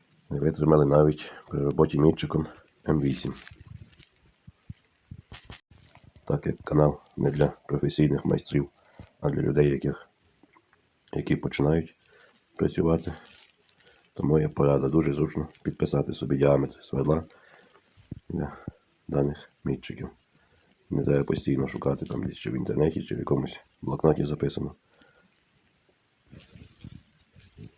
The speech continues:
Купляв я і інші мітчикотримачі,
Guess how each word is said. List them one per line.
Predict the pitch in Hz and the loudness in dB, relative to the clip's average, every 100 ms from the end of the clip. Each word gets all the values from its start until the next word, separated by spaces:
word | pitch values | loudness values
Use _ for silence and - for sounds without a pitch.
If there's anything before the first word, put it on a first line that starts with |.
| - - - _ _ _ _ - _ | -18 -18 -20 _ _ _ _ -20 _
Купляв | - - - 78 | -10 -6 0 2
я | 76 73 - _ - - | 2 0 -4 _ -14 -6
і | |
інші | - 82 90 - 87 _ _ _ _ _ _ _ _ _ _ - - _ | 2 2 2 -4 -6 _ _ _ _ _ _ _ _ _ _ -20 -20 _
мітчикотримачі, | - 76 - 78 76 76 76 78 | -4 -4 0 2 4 2 4 2